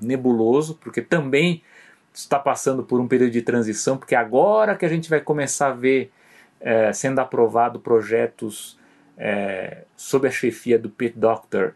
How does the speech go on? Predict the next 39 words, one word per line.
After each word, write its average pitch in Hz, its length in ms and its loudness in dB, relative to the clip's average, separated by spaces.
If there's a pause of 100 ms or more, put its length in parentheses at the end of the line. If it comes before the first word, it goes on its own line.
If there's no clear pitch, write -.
e 107 100 -6
da 104 260 0
Jennifer 113 440 0
Lee, 127 320 2
que - 100 -6
os - 140 -4
filmes 135 180 -2
que - 60 -10
estão 127 180 -4
sendo 123 240 -2
lançados 117 500 0
até 127 460 2
o 120 100 -2
ano 120 120 -4
que 113 160 -6
vem 113 240 -2
ainda 110 200 -2
são 117 220 -6
filmes 113 560 -4 (500)
da 123 200 0
gestão 117 500 -2
do 110 100 -4
John 120 240 0
Lasseter, 135 580 0 (280)
né? 107 240 -6 (560)
Mas 120 180 -2
mesmo 160 240 2
assim 147 300 -2
as 135 160 -2
coisas 131 300 2
parecem 123 400 0
muito 135 260 -6
lentas. 139 760 -2 (440)
Eu 143 100 4
acho 156 160 0
que - 60 -4
o 160 40 -4
que 196 140 -2
desapontou 143 960 0